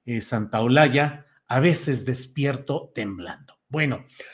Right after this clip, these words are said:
eh, son las dos de la tarde con treinta y un minutos de este lunes veinticinco de abril.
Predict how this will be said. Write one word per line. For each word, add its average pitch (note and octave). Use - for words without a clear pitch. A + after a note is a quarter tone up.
eh, E3+
son A#3+
las G#3
dos G#3
de G3+
la F3
tarde G3
con D#3+
treinta D3+
y C#3+
un G3
minutos F#3
de D#3
este D#3+
lunes D3+
veinticinco C3+
de C#3
abril. A3